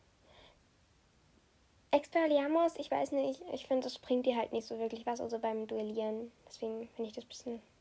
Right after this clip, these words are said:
langweilig. Ja, und sonst Aquamentis, LOL.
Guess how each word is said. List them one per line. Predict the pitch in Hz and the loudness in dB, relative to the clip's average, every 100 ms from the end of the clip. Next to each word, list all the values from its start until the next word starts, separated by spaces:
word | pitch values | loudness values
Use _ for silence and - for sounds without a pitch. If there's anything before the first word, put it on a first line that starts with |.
| _ - | _ -2
langweilig. | 262 262 277 330 320 - - - _ _ _ _ - - - - - - - - _ _ _ _ _ _ _ _ _ _ _ _ - | 2 2 4 2 2 -10 -20 -20 _ _ _ _ -20 -18 -20 -20 -20 -20 -20 -20 _ _ _ _ _ _ _ _ _ _ _ _ 0
Ja, | 247 233 | 2 2
und | 226 | -2
sonst | 233 240 254 - | -2 -2 -4 -10
Aquamentis, | 233 - 220 226 262 320 320 | -10 -6 -2 -2 0 -2 -2
LOL. | 311 320 339 | 0 0 0